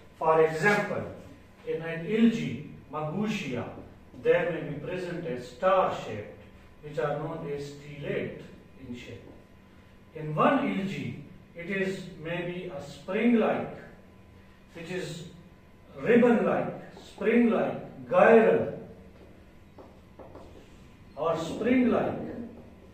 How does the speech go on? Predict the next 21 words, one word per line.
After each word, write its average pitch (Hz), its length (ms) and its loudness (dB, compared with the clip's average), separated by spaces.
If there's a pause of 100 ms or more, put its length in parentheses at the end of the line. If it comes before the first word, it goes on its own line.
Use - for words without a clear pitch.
(300)
That's 202 400 6
why 190 260 0
the 180 220 -4
algae 202 400 -6
is 147 160 -12
known 180 280 -8
as 160 160 -6
Spirogyra. 143 960 0 (2250)
Spiral 170 540 0
and 139 300 -8
gyral. 208 580 6 (360)
That's 170 340 0
why 170 160 0
it 170 200 -4
is 151 160 -8
known 165 320 -8
as 156 220 -4
Zygonema. 160 760 0 (2750)
In 160 160 -6
some - 480 4
algae, 156 680 -2